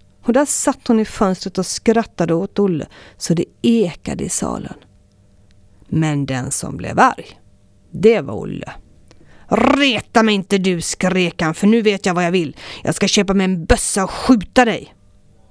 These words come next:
"Det vore inte snällt av dig, Olle lilla", sa skatan. "Skulle du knäppa mig som har uppfyllt alla dina önskningar så att du inte kan hitta på något mer att önska dig? Har du inte redan kniv och kälke och hästar och vagn och slott och pengar?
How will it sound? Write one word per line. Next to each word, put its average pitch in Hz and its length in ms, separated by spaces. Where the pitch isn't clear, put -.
"Det - 140
vore 160 220
inte - 220
snällt - 400
av 233 80
dig, - 220
Olle - 240
lilla", 110 300
sa - 120
skatan. - 440
"Skulle 302 300
du 226 140
knäppa 277 440
mig 208 240
som 277 200
har 294 80
uppfyllt 247 360
alla 254 200
dina 208 220
önskningar 170 680
så - 160
att 220 60
du 262 60
inte 254 140
kan 220 120
hitta 214 200
på 233 320
något 190 160
mer 170 240
att 156 120
önska - 300
dig? - 260
Har 214 240
du 330 80
inte 349 160
redan 202 320
kniv - 600
och 220 120
kälke - 600
och - 220
hästar - 540
och 185 140
vagn 175 460
och 202 120
slott - 640
och - 140
pengar? 151 520